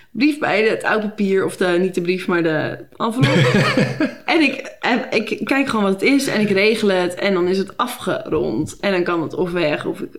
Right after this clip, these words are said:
Speaker 1: of ik doe het in een map. En bij Job komt het dus allemaal in zijn hoekje.
Speaker 2: Ja,
Speaker 1: Nou,
Speaker 2: oké, maar wacht even.
Speaker 1: dat is gewoon een perfect voorbeeld.
Speaker 2: <laughs> Dit is nu mijn valkuil, maar... Stel nu even jouw valkuil. Want nu hebben we, oké, mijn rommelhoekje, nou,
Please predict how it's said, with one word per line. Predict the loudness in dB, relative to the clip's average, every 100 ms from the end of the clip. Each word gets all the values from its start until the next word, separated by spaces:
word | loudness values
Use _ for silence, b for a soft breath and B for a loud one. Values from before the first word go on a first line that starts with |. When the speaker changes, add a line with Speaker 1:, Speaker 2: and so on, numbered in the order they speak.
| _
Speaker 1:
of | -10 -8
ik | -8 -10 -14 -8 -8 -8
doe | 0 2
het | 2
in |
een | 2
map. | 2 2 -2 -8 B B B -6
En | 0
bij | 0
Job | 0 -2
komt | -4
het | -4
dus | -6
allemaal | -4 -6 -6
in | -8
zijn | -6 -8
hoekje. | -8 -14 -14 _ _ B -10
Speaker 2:
Ja, | -4
Speaker 1:
Nou, | -2
Speaker 2:
oké, | 2 2
maar | 2 2
wacht | 0 0
even. | 0 2
Speaker 1:
dat | 0
is | 0
gewoon | 0 2
een | 2
perfect | 0 2 0 -2
voorbeeld. | 0 2 2 0 0 -2 0
Speaker 2:
<laughs> |
Dit | -2 0
is | 0
nu | 2
mijn | 4 2 0
valkuil, | 2 0 2 2
maar... | 2 2 0 -4 -16 -20 _
Stel | -2 -2 -2 0 2
nu | 4
even | 4 4 4
jouw | 4 4
valkuil. | 4 2 0 0 -2 -2
Want | -2 2
nu | 2
hebben | 4 2
we, | 0
oké, | 0 0 0
mijn | 0 0
rommelhoekje, | 0 2 2 0 0 -2
nou, | -2 -4